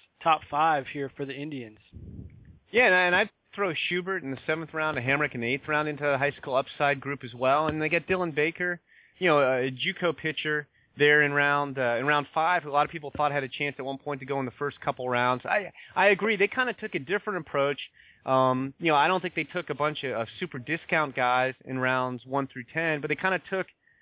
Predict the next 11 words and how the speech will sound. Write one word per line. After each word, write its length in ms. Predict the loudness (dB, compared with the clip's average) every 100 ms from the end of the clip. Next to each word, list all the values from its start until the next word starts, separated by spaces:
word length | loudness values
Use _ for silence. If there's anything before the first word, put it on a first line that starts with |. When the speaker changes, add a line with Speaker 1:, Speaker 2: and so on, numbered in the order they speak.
| _ _
Speaker 2:
in, 100 | -6
in 160 | -4 -2 0
some 160 | 2
ways, 320 | 4 4 2 -4 -16
you 140 | -2 0
know, 100 | 4
best 320 | 4 2 0
available 400 | 0 0 0 -6
player 340 | -2 0 0
with 140 | 0 -4
each 160 | -8